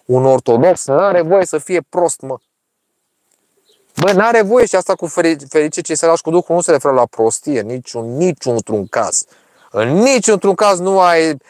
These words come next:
simbolistica din spatele acestui verset. N-are nicio treabă cu prostia, că dacă era așa, nu mai spunea Părintele Steinhardt că prostia e păcat capital. În niciun caz, în niciun caz,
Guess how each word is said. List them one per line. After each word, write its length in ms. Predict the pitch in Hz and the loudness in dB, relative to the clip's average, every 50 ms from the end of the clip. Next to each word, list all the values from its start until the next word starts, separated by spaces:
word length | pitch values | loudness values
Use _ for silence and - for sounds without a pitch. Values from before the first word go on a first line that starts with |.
| _ _ _ | _ _ _
simbolistica 680 | - - 156 151 143 156 170 170 156 - - 147 139 | -8 -6 -6 -2 0 0 2 0 0 0 0 0 0
din 120 | 135 135 | 0 -4
spatele 540 | 127 - - 143 127 - 127 127 123 117 - _ _ _ _ _ _ _ - | -4 -2 -2 0 0 2 2 2 2 0 -2 _ _ _ _ _ _ _ -6
acestui 560 | 117 120 - 135 123 - - 123 117 107 - _ _ _ _ _ _ _ _ _ _ - | -6 -4 -4 -4 -6 -4 -4 -4 -4 -4 -8 _ _ _ _ _ _ _ _ _ _ -12
verset. 520 | - 113 117 117 113 - - 123 107 - _ _ _ _ _ _ _ _ _ _ _ _ _ | -6 -2 -2 0 0 2 0 0 0 -2 _ _ _ _ _ _ _ _ _ _ _ _ _
N-are 640 | - 107 113 131 147 165 180 180 160 175 165 170 190 | -16 -14 -12 -6 -4 -2 -2 0 0 0 2 2 2
nicio 280 | 196 - - 185 165 | 0 0 0 0 0
treabă 340 | 139 - 170 180 175 165 156 | 0 0 0 0 2 0 -2
cu 140 | - - 143 | -2 -4 -6
prostia, 520 | - 147 151 147 143 - - 165 156 143 | -2 0 0 0 0 -2 -2 0 0 0
că 120 | 123 - 127 | 0 0 0
dacă 240 | 131 131 123 - | 0 0 0 0
era 200 | 135 135 151 156 | 0 0 2 2
așa, 200 | 151 143 - 160 | 2 2 0 0
nu 100 | 151 151 | -2 0
mai 120 | 160 170 160 | 0 -2 -2
spunea 220 | - - 156 147 | -2 -2 -4 -4
Părintele 300 | 131 - 143 127 135 131 | -2 -2 -4 -2 -2 -4
Steinhardt 380 | 127 - 135 127 120 123 120 117 | -2 0 -2 -2 -2 -2 -4 0
că 200 | - 123 120 - - - _ _ | 0 0 0 0 -4 -10 _ _
prostia 320 | - 135 131 123 - 143 127 | -2 -2 -2 0 0 0 0
e 40 | |
păcat 260 | 117 - 113 - 123 117 | 0 0 -2 -2 -2 -2
capital. 480 | - 117 - 117 104 - 110 101 95 - _ _ _ _ _ _ _ - 117 101 - | -2 -4 -4 -4 -2 -2 -2 -2 -4 -8 _ _ _ _ _ _ _ -20 -18 -8 -6
În 80 | 143 | -4
niciun 400 | 143 151 156 143 - 160 147 135 | -2 -2 -2 0 0 0 0 0
caz, 400 | 120 - 151 156 151 131 - - - _ _ _ _ _ _ _ _ _ _ | 0 0 0 2 2 0 -2 -6 -12 _ _ _ _ _ _ _ _ _ _
în 200 | - 123 123 127 | -4 -2 -2 -2
niciun 540 | 131 160 185 202 185 - - 208 202 185 165 | 0 0 0 0 0 0 0 2 2 2 0
caz, 400 | - 180 165 143 123 - - | 0 2 2 2 0 -2 -6